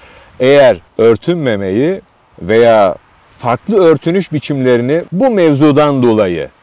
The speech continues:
yapıyorsa kardeşlerim, onları da ona anlatmış olayım. Aman dikkat edin kardeşlerim. Siz çok değerlisiniz. Siz bir gonca gülsünüz. Gonca gülü bilirsiniz değil mi? Böyle açılmamıştır. Tertemiz durur. İnşallah o şekilde eşinize kavuşun.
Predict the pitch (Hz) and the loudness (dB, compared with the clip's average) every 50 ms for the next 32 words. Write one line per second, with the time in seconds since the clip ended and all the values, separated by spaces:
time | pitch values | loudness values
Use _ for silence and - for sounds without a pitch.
0 | _ - 104 131 139 - - 202 202 160 123 - 127 110 - - 110 101 101 95 | _ -2 0 0 0 2 2 2 2 2 2 0 -2 -4 -2 -2 -2 -2 0 0
1 | 101 90 - - 170 185 214 175 143 139 123 117 113 120 123 135 127 123 113 110 | -2 -4 -4 -8 -8 -8 -6 -6 -6 -4 -2 -2 -2 0 0 -2 -2 -2 -2 -2
2 | 104 98 - - 104 95 - 113 117 135 180 170 - 139 117 117 127 147 151 135 | -4 -6 -6 -8 -12 -10 -6 -4 -4 -4 -4 -6 -6 -6 -4 -4 -4 -4 -4 -4
3 | 117 120 - - 135 120 110 107 95 90 90 82 - 87 82 80 76 76 - - | -6 -6 -6 -4 -4 -2 -2 -2 -4 -6 -8 -12 -10 -10 -10 -8 -10 -12 -14 -14
4 | - 73 - - - _ - - - _ _ - - 165 156 123 - - 147 127 | -14 -14 -14 -16 -20 _ -20 -20 -20 _ _ -4 -2 -2 -2 -2 0 0 -2 0
5 | - - 113 113 113 110 107 101 98 98 - - 107 107 113 123 123 - - _ | 0 0 0 2 2 2 2 0 -2 -6 -8 -8 -8 -8 -8 -8 -10 -12 -16 _
6 | - 143 139 120 117 123 120 95 95 120 120 120 113 98 110 110 101 80 92 120 | -2 -2 -2 0 0 -2 -2 -2 0 0 0 0 -2 -2 -2 -2 -2 -2 -2 -2
7 | 131 110 - - 113 107 107 110 107 - - - 107 110 117 117 107 120 107 113 | -2 -2 -4 -8 -10 -8 -8 -8 -10 -10 -6 -4 -4 -4 -2 -2 -2 -2 0 0
8 | 117 113 117 110 104 101 107 110 120 107 - - 101 90 87 85 98 139 156 127 | 0 0 0 -2 -2 -2 -2 -2 -2 -2 -4 -6 -8 -8 -8 -6 -6 -6 -6 -6
9 | 87 78 85 73 73 82 - - - 120 104 95 87 90 82 - - - - - | -8 -8 -6 -6 -6 -6 -8 -6 -8 -8 -8 -8 -10 -10 -12 -16 -16 -14 -8 -6
10 | - - - - - 127 123 120 110 98 101 113 110 123 139 147 143 _ _ _ | -6 -6 -4 -4 -6 -4 -4 -4 -6 -6 -4 -4 -4 -4 -4 -6 -8 _ _ _
11 | _ _ _ _ - - 196 165 - - 139 120 113 110 113 113 101 - - 117 | _ _ _ _ -10 -8 -8 -6 -6 -6 -4 -2 -2 -2 -2 -4 -6 -6 -4 -4
12 | 113 - - 131 117 - 117 113 104 95 113 123 135 - _ _ _ _ _ _ | -4 -2 -2 -6 -6 -4 -4 -6 -2 0 0 0 -2 -4 _ _ _ _ _ _
13 | _ - 139 127 - - 131 120 110 98 107 110 104 - - 104 95 92 87 - | _ -4 -4 -2 -2 -4 -4 -4 -4 -2 -2 -4 -4 -4 -4 -4 -4 -4 -6 -10
14 | 80 73 | -16 -20